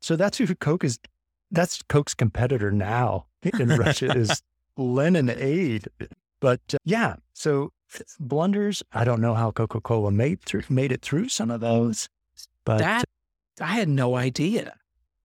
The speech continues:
Speaker 1: a little
Speaker 2: Like,
Speaker 1: bonkers.
Speaker 2: when you said they changed the formula, I thought it might be Domino's, 'cause this was before my time, but <laughs> didn't Domino's say, like,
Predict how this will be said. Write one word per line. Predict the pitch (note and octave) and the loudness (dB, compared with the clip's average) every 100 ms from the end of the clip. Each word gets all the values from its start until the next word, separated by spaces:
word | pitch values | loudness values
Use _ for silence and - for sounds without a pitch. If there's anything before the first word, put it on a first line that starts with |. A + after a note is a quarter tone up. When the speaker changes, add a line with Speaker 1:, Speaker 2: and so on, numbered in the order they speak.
| - | -4
Speaker 1:
a | |
little | G3 | 0
Speaker 2:
Like, | A#2 | 2
Speaker 1:
bonkers. | F3+ A#3 D3 - - - | 0 0 -4 -6 -8 -4
Speaker 2:
when | D#3 | -2
you | |
said | C#3+ D3 | 0 0
they | B2+ | 0
changed | - C#3+ A#2+ | 0 -2 -2
the | |
formula, | - D#3+ A3 A#2+ G#2+ | -2 0 2 2 0
I | A#2+ | 0
thought | C#3 | 2
it | B2+ | 2
might | C3 B2 | 0 -2
be | A#2 A2 - | -4 -6 -6
Domino's, | A#2+ F#3+ C#3+ F#2 - - - | -2 0 0 -4 -6 -8 -4
'cause | C3+ D3+ | -2 0
this | G3+ | 0
was | G3 B2+ | -2 -2
before | B2+ A#2+ - D3 C#3+ D#3+ D3+ C#3 B2+ - _ _ | -2 -4 -4 -4 -2 0 2 2 0 -6 _ _
my | B2 A#2+ C3 F#3+ | -2 0 2 0
time, | - G#2+ G2+ G#2 | -2 -2 0 0
but | A2 - | -2 -4
<laughs> | - | -4
didn't | B2+ A3+ G#3+ | -2 -2 -2
Domino's | - D3+ D#3+ D#3 D3+ C#3+ - _ - | 0 0 0 2 0 -2 -8 _ -10
say, | - - A#2+ | -4 0 0
like, | A#2 G#2+ - | 0 -2 -4